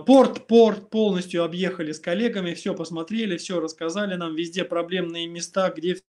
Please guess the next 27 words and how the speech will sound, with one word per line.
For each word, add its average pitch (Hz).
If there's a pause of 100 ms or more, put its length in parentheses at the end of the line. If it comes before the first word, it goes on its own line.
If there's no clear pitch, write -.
(140)
ну, 196
в 202
общем, 190
практически 233
всё, 202
но 190
очень 214
долго, 196 (1200)
м, 180
порядка 196
двух 175
дней 180
там 147
общались 226 (420)
с -
коллегами, 180
очень 175
многое 165
всего 165
проговорили, 175
многое 170
узнали, 185 (500)
и 175
много 190
информационно 180
мы 165
обменялись, 180